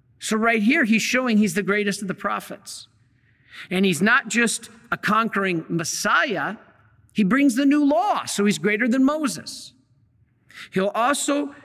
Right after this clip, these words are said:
be the living law, the living Torah, the incarnation of God's word.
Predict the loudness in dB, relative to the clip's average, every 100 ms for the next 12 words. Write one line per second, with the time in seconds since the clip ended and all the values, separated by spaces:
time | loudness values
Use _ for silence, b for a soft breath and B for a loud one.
0 | B 0 2 2 -2 -4 -2 -2 0 0
1 | 2 2 2 0 -2 -4 -4 0 2 4
2 | 4 2 0 -4 -4 -8 -12 _ _ _
3 | _ -2 -2 2 2 2 0 0 2 0
4 | 0 -4 -4 -4 -4 -4 -8 -12 -14 -18